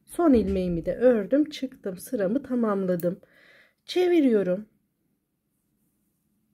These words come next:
Baştaki ilmeğimi örmeden aldım. Yine bütün ilmeklerimizi düz örüyoruz.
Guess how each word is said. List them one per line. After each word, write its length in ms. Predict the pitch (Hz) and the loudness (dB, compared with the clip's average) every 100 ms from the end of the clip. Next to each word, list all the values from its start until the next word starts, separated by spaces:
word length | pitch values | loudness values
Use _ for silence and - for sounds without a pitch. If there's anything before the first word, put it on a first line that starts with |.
| _ _ _ _ _ _ _ _ _ _ _ _ _ | _ _ _ _ _ _ _ _ _ _ _ _ _
Baştaki 500 | 311 302 - 247 - | -2 0 -2 -4 -4
ilmeğimi 760 | 208 226 214 202 190 180 170 - _ - | -6 -2 -2 -2 -2 -2 -6 -8 _ -4
örmeden 560 | 226 226 240 240 262 | 0 2 2 4 4
aldım. 560 | 262 254 247 254 262 - _ _ _ _ _ _ _ | 4 2 2 0 0 -8 _ _ _ _ _ _ _
Yine 420 | 330 214 226 - | 0 2 -2 -4
bütün 320 | 247 - 311 | -10 0 0
ilmeklerimizi 1080 | 240 214 214 202 - 196 190 196 190 - - | 2 0 -2 -4 -8 -8 -6 -8 -6 -8 -8
düz 220 | 202 185 | -12 -12
örüyoruz. 680 | 196 170 160 160 170 - | -8 -8 -6 -8 -12 -20